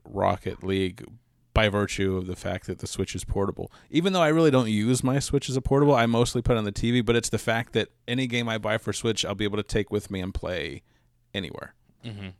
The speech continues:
Speaker 1: And that, that to me is a big selling point.
Speaker 2: Yeah. Um, so yeah, we kind of have shifted from talking about Shaq to talking about what I saw at pax West. I can kinda give you a
Speaker 1: Yeah.
Speaker 2: rundown.
Speaker 1: You've been quite the, the traveler past
Speaker 2: God.
Speaker 1: few weeks.
Speaker 2: Yeah, I,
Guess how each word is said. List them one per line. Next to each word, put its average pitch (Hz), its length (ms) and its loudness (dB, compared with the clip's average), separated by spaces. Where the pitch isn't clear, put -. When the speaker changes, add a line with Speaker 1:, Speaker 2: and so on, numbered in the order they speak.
Speaker 1:
And 92 160 0
that, 95 320 -2
that 98 220 0
to 101 100 -6
me 98 120 -2
is 92 120 -4
a 87 60 -10
big 87 160 -8
selling 69 260 -10
point. - 220 -16
Speaker 2:
Yeah. 139 300 2
Um, 117 540 4
so - 140 -2
yeah, 127 180 6
we 110 160 0
kind 120 260 2
of 104 220 -2
have 110 220 -8
shifted 113 420 0
from 107 540 -2
talking 117 320 4
about 110 280 4
Shaq 110 440 2
to 107 120 -4
talking 107 380 0
about 101 380 0
what 104 160 -2
I 104 60 2
saw 98 220 0
at 98 80 -6
pax 95 280 -4
West. 95 280 -6
I 101 80 -4
can 101 200 -6
kinda 101 360 -6
give 107 140 -4
you 135 60 6
a - 20 6
Speaker 1:
Yeah. 101 260 2
Speaker 2:
rundown. 101 380 -4
Speaker 1:
You've 147 140 0
been 127 160 0
quite 131 320 -2
the, 101 340 2
the 90 80 -8
traveler 104 640 -2
past 95 180 -2
Speaker 2:
God. 104 100 0
Speaker 1:
few 95 100 -2
weeks. 87 220 -8
Speaker 2:
Yeah, 135 200 6
I, 127 200 6